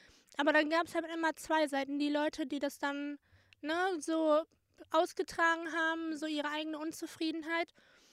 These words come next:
Speaker 1: Und dann kannte ich Mädchen, die waren super unzufrieden mit sich selbst, aber die haben das halt für sich selber ausgemacht und haben halt versucht, irgendwas dann aufzubauen,
Speaker 2: Mhm.
Speaker 1: anstatt dann andere Girls dafür fertig
Speaker 2: Ja,
Speaker 1: zu machen,
Speaker 2: man
Speaker 1: weißt
Speaker 2: sollte
Speaker 1: du?
Speaker 2: ja immer an sich selbst arbeiten.
Speaker 1: Ja.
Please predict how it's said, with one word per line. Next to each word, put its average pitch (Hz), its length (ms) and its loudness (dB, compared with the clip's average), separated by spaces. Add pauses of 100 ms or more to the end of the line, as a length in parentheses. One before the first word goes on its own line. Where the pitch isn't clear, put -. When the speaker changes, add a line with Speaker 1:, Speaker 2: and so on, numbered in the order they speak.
(240)
Speaker 1:
Und 294 100 -4
dann 302 140 2
kannte 320 180 -6
ich - 80 -12
Mädchen, 311 300 -6
die 294 100 -4
waren 285 240 -4
super 330 300 -6
unzufrieden 311 480 -10
mit 294 140 -8
sich 294 160 -8
selbst, 302 420 -4 (800)
aber 294 180 0
die 311 140 2
haben 330 100 0
das 320 180 -2
halt 302 180 0
für 311 120 -2
sich 285 160 -2
selber 302 460 -2
ausgemacht 277 500 -6
und 285 160 -8
haben 294 160 -4
halt 277 160 -4
versucht, 294 440 -4
irgendwas 285 400 -4
dann 269 200 -8
aufzubauen, 285 760 -4
Speaker 2:
Mhm. - 280 -20 (500)
Speaker 1:
anstatt 277 380 -4
dann 294 140 -6
andere 294 320 -2
Girls 277 300 -2
dafür 285 260 -6
fertig 294 300 -10
Speaker 2:
Ja, - 40 -20
Speaker 1:
zu 269 100 -14
machen, 254 300 -10
Speaker 2:
man 254 100 -6
Speaker 1:
weißt 226 120 -8
Speaker 2:
sollte 294 180 -6
Speaker 1:
du? 294 40 -8
Speaker 2:
ja - 60 -20
immer 208 120 -20
an 196 100 -20
sich 208 120 -20
selbst - 320 -20
arbeiten. 175 480 -20
Speaker 1:
Ja. 247 240 -8